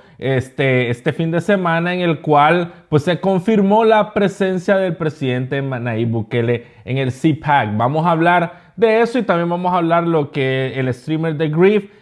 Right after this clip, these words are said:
dio una propuesta al presidente Nayib Bukele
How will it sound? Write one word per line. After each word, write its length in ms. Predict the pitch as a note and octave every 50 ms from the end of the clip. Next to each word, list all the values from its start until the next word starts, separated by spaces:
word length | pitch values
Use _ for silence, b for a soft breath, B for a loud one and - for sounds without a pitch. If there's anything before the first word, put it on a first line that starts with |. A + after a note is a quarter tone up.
| b b b b
dio 420 | C#3 C#3 D#3 G3+ A3 A#3+ B3 B3
una 360 | G#3+ G3 G#3 G#3+ A3+ A3 G#3+ A3
propuesta 680 | A3 A3+ G#3 A3 - B3+ B3+ A3+ F#3+ - - - F#3
al 160 | F3 D#3+ E3+
presidente 680 | - D#3+ D3+ D#3 - D#3 C3+ B2+ B2+ C3+ C3+ - D#3
Nayib 320 | D#3 D#3+ D#3+ E3 E3 E3 D#3+
Bukele 800 | D#3+ E3 D3+ D3 - E3 F3 F3 F3+ F#3 F#3 F3+ F3+ - _